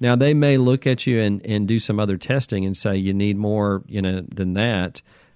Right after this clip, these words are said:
Uh, but usually I tend to, to shy away from supplements just because there's good ways to do that through a, a normal healthy diet. Um, you know, that you're,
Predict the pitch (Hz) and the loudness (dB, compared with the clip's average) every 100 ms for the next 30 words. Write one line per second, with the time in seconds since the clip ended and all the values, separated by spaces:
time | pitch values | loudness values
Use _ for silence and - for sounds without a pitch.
0 | - 95 92 90 87 104 - 117 151 190 | -8 -4 -4 -4 -4 -6 -2 0 2 2
1 | 156 123 117 113 - - 101 156 208 - | 2 2 2 0 -6 -16 -8 -4 -4 -2
2 | 185 151 123 107 - - 113 101 110 - | 0 2 2 0 -6 -2 -2 -2 -8 -12
3 | - 127 120 113 110 101 104 95 - 101 | -2 0 2 0 0 -2 -6 -4 -2 -2
4 | - 120 127 - - 120 - 110 117 98 | -2 -2 -2 -4 -8 -8 -6 -4 -4 -4
5 | 110 104 104 107 110 113 107 - 104 104 | -4 -4 -4 -4 -2 0 -2 -4 -4 -2
6 | 104 104 104 - 110 101 92 - 98 98 | -2 -2 -4 -6 -4 -2 -4 -4 -4 -2
7 | 107 98 95 101 - 95 87 95 107 - | -2 -4 -4 -6 -6 -6 -4 -4 -4 -6
8 | - _ - - - _ - 98 95 95 | -16 _ -20 -20 -20 _ -4 -2 0 -2
9 | 95 95 - - 98 95 92 - 98 | -2 -4 -8 -6 -4 -2 -4 -4 -6